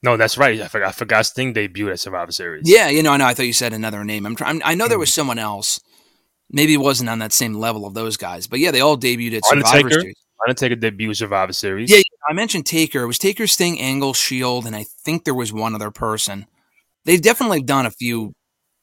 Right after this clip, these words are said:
Speaker 2: different debuts. There's probably one from the last ten years on there,
Speaker 1: Mm-hmm.
Speaker 2: aside from Sting. I'd have to go back and think about it, but, um,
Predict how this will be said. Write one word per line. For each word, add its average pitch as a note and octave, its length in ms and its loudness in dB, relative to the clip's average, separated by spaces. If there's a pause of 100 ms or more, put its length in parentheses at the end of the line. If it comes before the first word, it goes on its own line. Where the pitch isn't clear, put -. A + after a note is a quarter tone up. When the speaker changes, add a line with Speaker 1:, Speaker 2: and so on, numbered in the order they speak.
Speaker 2:
different A#2+ 480 -4 (600)
debuts. F#2+ 500 -10
There's C#3 240 -2
probably F#3+ 420 6
one C3 200 -2
from C3+ 140 -8
the A2+ 80 -4
last A2+ 260 -2
ten A2+ 160 -4
years A2+ 240 -4
on B2 180 -2
there, B2 240 -6 (260)
Speaker 1:
Mm-hmm. A2+ 280 -6
Speaker 2:
aside A2+ 140 -6
from - 160 -16
Sting. B2+ 400 -4 (300)
I'd C#3 140 2
have C#3 100 4
to C#3+ 60 0
go A#2+ 100 -2
back G#2+ 220 -4
and G#2+ 120 -10
think G#2+ 180 -10
about G2+ 260 -4
it, G#2 100 -12
but, G#2+ 160 -2
um, G#2 340 -6